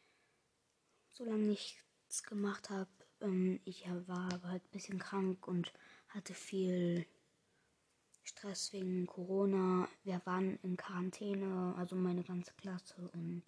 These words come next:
ja. Hi. Äh, Peluk, ähm, ha-, hat Hi geschrieben.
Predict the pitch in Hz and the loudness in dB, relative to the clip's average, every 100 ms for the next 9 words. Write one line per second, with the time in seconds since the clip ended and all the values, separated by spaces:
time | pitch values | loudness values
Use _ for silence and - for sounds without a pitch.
0 | - 190 196 _ - - - - - _ | -12 -10 -10 _ -20 -18 -16 -16 -16 _
1 | _ _ _ _ - - - 226 190 190 | _ _ _ _ -20 -20 -8 0 0 0
2 | _ - - - _ _ _ _ _ _ | _ -12 -10 -12 _ _ _ _ _ _
3 | 208 190 190 190 196 202 208 _ - - | -4 -2 -2 0 -2 -4 -6 _ -20 -20
4 | _ _ _ _ _ _ _ 269 - _ | _ _ _ _ _ _ _ -20 -20 _
5 | _ _ _ _ _ _ 240 233 247 302 | _ _ _ _ _ _ 2 4 6 4
6 | - - _ _ _ _ _ _ _ _ | 2 -14 _ _ _ _ _ _ _ _
7 | _ _ - 208 202 196 - 208 - - | _ _ -4 2 4 4 0 -10 -12 -8
8 | 190 185 - 202 233 269 247 - 254 247 | -8 -8 -6 -2 0 0 -2 -2 -2 0
9 | 254 | -2